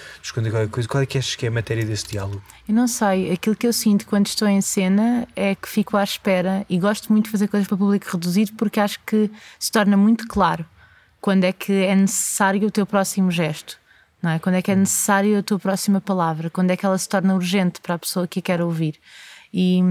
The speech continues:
Speaker 2: e às vezes queres parar para ouvir, de repente percebes que alguma palavra ecoou de alguma forma na pessoa com quem tu estás a falar e ficas suspensa a usufruir daquela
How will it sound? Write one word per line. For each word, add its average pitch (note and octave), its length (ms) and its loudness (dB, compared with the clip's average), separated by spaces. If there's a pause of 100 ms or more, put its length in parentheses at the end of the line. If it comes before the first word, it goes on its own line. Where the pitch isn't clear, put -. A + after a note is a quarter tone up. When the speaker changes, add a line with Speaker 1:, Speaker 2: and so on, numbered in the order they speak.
(140)
Speaker 2:
e F#3 80 0
às F#3 120 0
vezes G3 180 -2
queres G#3 220 -2
parar G#3 260 0
para A3 140 -2
ouvir, G#3 320 2
de G#3+ 120 -14
repente G#3+ 300 0
percebes G#3 480 -4
que - 180 -10
alguma F#3+ 360 0
palavra F#3+ 380 0
ecoou F#3 520 -2 (500)
de E3+ 160 0
alguma E3+ 320 2
forma F3+ 460 0
na F3 140 2
pessoa E3 560 -2
com E3+ 100 -6
quem F3+ 100 -2
tu D#3+ 60 -6
estás F3 280 -2
a F3+ 40 0
falar F3+ 480 -2 (480)
e F#3+ 80 -2
ficas G#3 300 -2
suspensa - 500 0
a - 20 2
usufruir G3+ 520 0
daquela G3 880 0